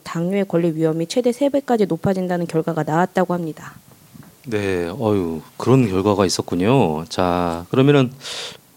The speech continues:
Speaker 2: 근데 조카는 왜 입원했어요?
Speaker 1: 아, 뭐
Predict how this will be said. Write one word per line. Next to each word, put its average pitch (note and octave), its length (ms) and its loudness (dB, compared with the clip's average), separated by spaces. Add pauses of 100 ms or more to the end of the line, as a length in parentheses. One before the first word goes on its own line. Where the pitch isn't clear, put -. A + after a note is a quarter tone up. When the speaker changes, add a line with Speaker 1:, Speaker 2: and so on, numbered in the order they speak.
Speaker 2:
근데 B2+ 240 2 (460)
조카는 D#3+ 440 2
왜 A#2+ 140 6
입원했어요? G2+ 480 -4 (300)
Speaker 1:
아, E3+ 380 -16
뭐 E3+ 200 -16